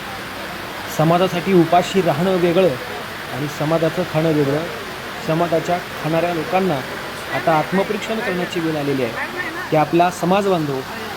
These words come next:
उपाशी तपाशी बसून मराठ्यांना आरक्षण मिळावं, मराठ्यांची पोरं नोकरदार बनावीत, त्यांना चांगलं शिक्षण मिळावं,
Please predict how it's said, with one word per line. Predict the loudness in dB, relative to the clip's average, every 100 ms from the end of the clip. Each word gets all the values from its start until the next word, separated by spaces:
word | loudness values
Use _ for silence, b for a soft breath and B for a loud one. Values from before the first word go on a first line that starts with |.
| -10 -10 0 2
उपाशी | 4 2 2 2
तपाशी | 2 4 2 0
बसून | 0 0 -2 -4 -8 -10 -10 -8 -8 -8 -8 -8 -6 0 4
मराठ्यांना | 6 4 2 0 2
आरक्षण | 2 0 2
मिळावं, | 2 2 0 -2 -4 -6 -8 -10 -8 -2 2
मराठ्यांची | 4 4 2 -2 -2
पोरं | -2 2 2 2 0 2
नोकरदार | 2 4 2 2 2
बनावीत, | 0 0 -2 -4 -8 -10 -6
त्यांना | -2 0 0
चांगलं | 2 2 2 2
शिक्षण | -2 -2 0
मिळावं, | 0 0 -2 -4